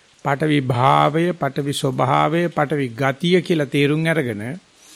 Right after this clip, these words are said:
ඒකේ මේ අජ්ජත් බහිද්දා කියලා වෙනසක් නැහැ. අජ්ජත් පටවි ධාතු, බහිද්දා පටවි ධාතු, පටවි ධාතු රේවේසා.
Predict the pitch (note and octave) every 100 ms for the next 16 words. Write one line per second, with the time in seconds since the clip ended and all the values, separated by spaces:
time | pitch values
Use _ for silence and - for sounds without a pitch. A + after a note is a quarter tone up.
0 | - - D#3 D3 D#3+ D3+ D3+ C#3 C3 D3+
1 | D3 D#3 C#3+ D3+ C#3 D3+ C#3 D3+ C3 C3
2 | B2+ D3+ - D3+ D#3 D3+ B2+ C#3+ C#3 D3+
3 | C#3+ C#3+ C#3+ C3+ C3+ C3 C3 B2+ F3+ -
4 | - - - - C#3 D3 C#3 D3 D3 D3
5 | C#3+ C3 C#3+ C#3 C3+ C3 B2+ B2 B2 F3
6 | D3+ D3+ D3 C#3 C3+ C3+ D3 C#3 C3 C3
7 | B2 C3+ A2 G#2 G#2